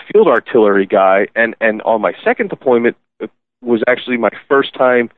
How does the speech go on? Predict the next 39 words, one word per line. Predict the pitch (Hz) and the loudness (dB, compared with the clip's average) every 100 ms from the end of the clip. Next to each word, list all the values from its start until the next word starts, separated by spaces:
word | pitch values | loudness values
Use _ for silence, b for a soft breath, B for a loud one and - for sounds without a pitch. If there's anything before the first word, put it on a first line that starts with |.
| _ _ - | _ _ -6
uh, | 104 85 - _ _ 139 | -2 -2 -4 _ _ -4
sent | 123 | 0
to | 113 | 0
Afghanistan, | 87 - 143 170 - - 87 - - _ - | 0 -2 -2 -2 -6 -6 -6 -6 -20 _ -4
or | 120 | -2
not | 123 127 | 0 0
Afghanistan, | 110 - 104 98 113 104 | 0 -2 -6 -4 -4 -4
to | 120 | 0
Iraq. | 95 95 165 - - - _ _ _ _ | 0 2 0 -2 -10 -20 _ _ _ _
And | 123 117 113 107 | -2 0 0 -2
when | 117 113 | -2 0
I | 110 | 0
went | 131 214 | 0 0
to | 170 | 2
Iraq, | 120 107 113 - | 4 4 0 0
I, | 110 110 | 0 2
I, | 113 110 107 _ - | 0 -2 -6 _ -12
we | 120 123 | -6 -2
didn't | 135 139 131 - | -2 -2 -4 -4
deploy | 107 - 185 208 110 - | -4 0 2 4 0 -2
as | 110 110 98 - | 0 0 -2 -4
field | 117 101 | 0 2
artillery. | 82 - - 78 80 - _ _ _ _ | 0 -4 -6 -6 -6 -12 _ _ _ _
We | 117 120 | -2 0
deployed | 120 - 135 127 95 | -2 0 2 4 4
as | 117 - | 2 0
just | 131 - | -4 -4
regular | 107 131 127 101 | -2 0 2 0
infantry | 131 - 175 104 98 | 0 -4 -10 -8 -2
guys. | 95 95 - | 0 0 0
So | 107 107 | 2 2
I, | - 123 117 127 | 2 2 2 2
I | |
got | 139 143 - - | 2 0 -2 0
to | 135 117 | 2 2
experience | - - - 123 120 113 - | -2 -6 -2 0 -2 -6 -2
at | 107 101 | 0 2
a, | 104 104 - _ _ _ _ - | 0 -2 -6 _ _ _ _ -2
uh, | 101 | 0